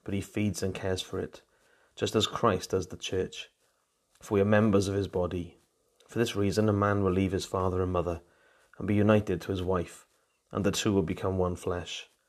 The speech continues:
This is a profound mystery, but I'm talking about Christ and the church.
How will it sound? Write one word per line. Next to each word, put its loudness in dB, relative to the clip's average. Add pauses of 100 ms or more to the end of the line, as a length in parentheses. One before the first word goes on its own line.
(460)
This 2
is 4
a 6
profound 2
mystery, 0 (140)
but -2
I'm 0
talking 4
about 2
Christ -4
and 0
the 2
church. -4